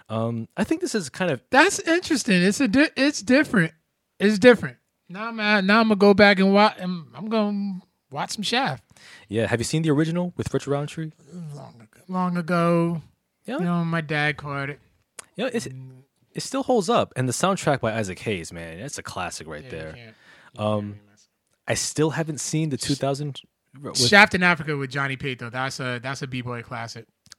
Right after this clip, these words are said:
Speaker 1: I s-, I haven't seen that one.
Speaker 2: Yeah. Well, I'm talking about the, the song, um, the song Shaft in
Speaker 1: Oh,
Speaker 2: Africa.
Speaker 1: okay.
Speaker 2: Um, Jay-Z sampled it for Show Me What You Got off the Kingdom Come album.
Speaker 1: Oh, nice. Okay, I got you.
Speaker 2: I'll play it. I'll play it for you.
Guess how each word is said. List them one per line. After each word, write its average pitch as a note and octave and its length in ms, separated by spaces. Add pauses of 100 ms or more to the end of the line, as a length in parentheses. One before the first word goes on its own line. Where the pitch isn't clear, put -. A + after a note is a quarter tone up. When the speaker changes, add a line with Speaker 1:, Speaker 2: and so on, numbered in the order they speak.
(120)
Speaker 1:
I - 60
s-, - 180
I - 80
haven't F#2 260
seen E2 240
that F2 180
one. E2 240 (240)
Speaker 2:
Yeah. A#2 180 (320)
Well, F#3 180
I'm E3 80
talking E3+ 240
about C3+ 60
the, C3 320
the D3 100
song, C#3 420
um, A2+ 180 (220)
the F3 80
song D#3+ 300
Shaft D3 320
in C3 60
Speaker 1:
Oh, - 20
Speaker 2:
Africa. G2+ 420
Speaker 1:
okay. D#2 80
Speaker 2:
Um, D#3+ 640
Jay-Z F#3 500
sampled F3+ 460
it D#3+ 180
for D3+ 380
Show D#3+ 180
Me D#3+ 120
What D#3+ 220
You D3 60
Got D#3 220
off C#3 100
the D#3 80
Kingdom D3 280
Come D#3+ 220
album. D#3+ 300 (220)
Speaker 1:
Oh, E3 200
nice. C3 300
Okay, C#3 460
I C3 100
got F#2 300
you. A#2 120 (400)
Speaker 2:
I'll F3 140
play C#3 200
it. - 80
I'll C3+ 140
play A2+ 220
it A2 80
for A2+ 180
you. A2 120